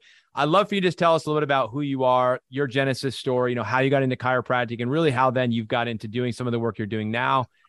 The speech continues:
And then we'll probably press fast forward and we'll go into specifically what's happening now and where we're going next,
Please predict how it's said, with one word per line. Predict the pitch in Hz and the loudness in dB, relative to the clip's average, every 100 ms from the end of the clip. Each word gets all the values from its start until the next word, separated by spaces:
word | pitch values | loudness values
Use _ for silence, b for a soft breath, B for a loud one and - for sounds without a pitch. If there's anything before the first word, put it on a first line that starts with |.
| _ | _
And | - | -2
then | 127 139 | 2 4
we'll | 135 | 4
probably | 143 135 | 4 2
press | 120 135 120 | 2 0 0
fast | - 127 113 | -2 -2 -2
forward | 139 135 123 | -4 -2 -2
and | |
we'll | 120 | -2
go | 117 120 | 0 -2
into | 120 110 120 120 110 b b | -2 -4 -2 -4 -4 b b
specifically | - - 156 196 170 143 139 | -12 0 2 4 4 2 4
what's | 139 143 | 4 2
happening | 139 131 127 | 0 0 -4
now | 127 127 | 0 0
and | 123 | 0
where | 123 | -2
we're | 127 120 | -2 -2
going | 123 113 | -2 -2
next, | 113 120 104 - | 0 0 -4 -12